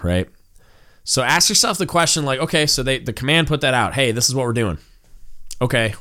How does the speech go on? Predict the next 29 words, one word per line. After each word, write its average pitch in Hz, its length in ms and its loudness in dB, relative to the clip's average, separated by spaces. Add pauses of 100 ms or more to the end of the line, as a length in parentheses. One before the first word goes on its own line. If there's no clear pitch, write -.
(100)
uh, 98 300 0
what 120 240 2
if 135 440 2 (440)
the 117 140 0
only 139 220 2
time 131 360 2
that 117 140 0
you 113 140 0
can 117 160 -4
get 113 180 -2
access 104 560 -2
to 101 440 -4
a 87 60 -4
certain 113 440 -2
piece 110 360 -2
of 90 140 -4
test 107 280 -2
gear 101 300 -2
is 87 460 -2
at 82 160 -4
zero 92 220 -2
seven, 71 360 -4 (560)
and 87 300 -2
you 87 80 0
have 92 100 -2
to 87 60 -12
check 123 260 -2
it 120 60 -2
out, 113 360 0